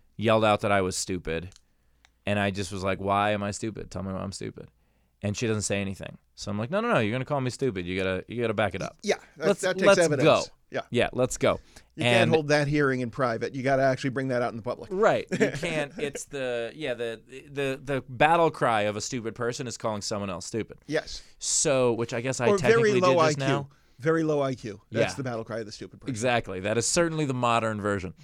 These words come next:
Speaker 1: So, uh, so then her husband starts answering, and I go, "No, no, no, man, this isn't nineteen fifty. You're gonna let her speak."
Speaker 2: Nice.
Speaker 1: Thank you. And it's a three-minute interaction back and forth. It's not that bad. I'm just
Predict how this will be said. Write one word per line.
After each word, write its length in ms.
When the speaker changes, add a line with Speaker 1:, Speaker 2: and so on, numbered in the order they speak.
Speaker 1:
So, 760
uh, 400
so 200
then 120
her 120
husband 500
starts 260
answering, 380
and 100
I 40
go, 100
"No, 100
no, 60
no, 180
man, 200
this 180
isn't 180
nineteen 320
fifty. 360
You're 180
gonna 160
let 120
her 100
speak." 420
Speaker 2:
Nice. 540
Speaker 1:
Thank 220
you. 140
And 680
it's 180
a 60
three-minute 600
interaction 540
back 180
and 120
forth. 420
It's 200
not 240
that 160
bad. 280
I'm 140
just 180